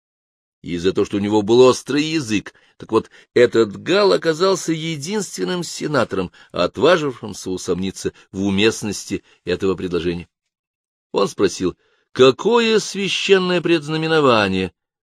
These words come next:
указало на то, что Августа встретят с распростертыми объятиями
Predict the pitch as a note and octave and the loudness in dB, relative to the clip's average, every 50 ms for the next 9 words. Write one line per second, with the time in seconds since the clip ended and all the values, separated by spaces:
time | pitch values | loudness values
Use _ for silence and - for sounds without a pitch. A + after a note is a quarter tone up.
0 | _ - A2 F#2+ - G#2+ F#2+ F#2+ G#2 G2+ G2+ G2+ G2 F2+ G#2 G2 - - G2 F2+ | _ -14 -12 -6 -4 -2 0 4 4 4 4 4 2 0 0 0 2 0 -2 -2
1 | _ - - _ _ - - F#2 F#2 F#2 F#2 G2+ A2+ A#2+ - - - D3 C#3+ - | _ -8 -20 _ _ -8 -4 0 0 0 0 0 -2 -2 -2 -2 -4 -4 -4 -4
2 | - - D#3+ D#3 - E3 - - _ _ _ _ - - - B2+ A#2 - - B2 | -4 -2 -2 -2 -2 -4 -8 -8 _ _ _ _ -6 2 4 4 4 4 2 2
3 | A#2 A2 - - - A2+ G2+ - - G2+ G2+ G2+ G2 F#2+ F2+ F2+ F#2 F#2 F#2 F#2 | 2 2 2 4 4 4 4 4 0 -2 2 2 2 2 0 2 2 2 2 2
4 | F2+ - A#2+ A#2 A2+ B2 A#2 | -2 -2 -4 -4 -4 -4 -6